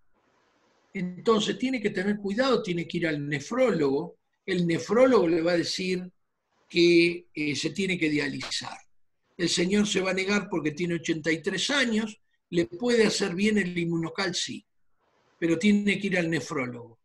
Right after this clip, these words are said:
Porque una, una creatinina de tres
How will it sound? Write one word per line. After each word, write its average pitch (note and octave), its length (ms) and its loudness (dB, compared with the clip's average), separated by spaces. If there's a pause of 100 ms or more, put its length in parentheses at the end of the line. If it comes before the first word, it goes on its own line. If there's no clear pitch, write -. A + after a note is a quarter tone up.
(800)
Porque E3 720 0
una, A3 760 -2 (140)
una B3+ 320 -4
creatinina F#3 760 -2
de D3+ 180 0
tres A#3+ 720 0